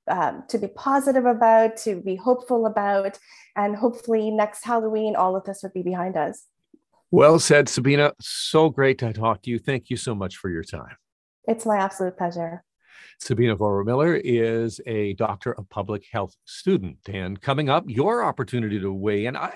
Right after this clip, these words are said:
Speaker 2: really, I wanna hear from you. Are you gonna be opening your doors this year? I, I, I, I'm challenged by this, uh, for a couple of reasons. I, I don't know how many kids are gonna come by.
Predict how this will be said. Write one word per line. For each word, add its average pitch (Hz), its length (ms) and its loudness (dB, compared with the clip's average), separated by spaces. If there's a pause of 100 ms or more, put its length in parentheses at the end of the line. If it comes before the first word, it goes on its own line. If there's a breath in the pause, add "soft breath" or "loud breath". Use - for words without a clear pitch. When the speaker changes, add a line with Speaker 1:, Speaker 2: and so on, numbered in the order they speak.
Speaker 2:
really, 240 280 2
I 170 120 -2
wanna 180 240 0
hear 135 240 -2
from 95 260 -8
you. 73 200 -16 (840)
Are 110 100 0
you 120 240 -4
gonna 220 200 -4
be 190 180 -4
opening 170 440 0
your 156 180 0
doors 151 600 -2 (460)
this 151 300 -4 (120)
year? 151 460 -2 (360)
I, 160 220 -10 (340)
I, 143 220 -2
I, 160 140 -6 (320)
I'm 185 180 -4
challenged 156 580 -2
by 82 220 -6
this, - 380 -16 (500)
uh, 143 100 0
for 214 160 2
a 202 60 2
couple 185 300 0
of 92 80 -6
reasons. - 560 -14 (100)
I, 110 240 -2
I 120 140 2
don't 123 160 0
know 113 120 0
how 113 160 -2
many 101 200 -6
kids 107 240 -4
are - 60 -4
gonna 98 180 -6
come 92 260 -6
by. 71 380 -10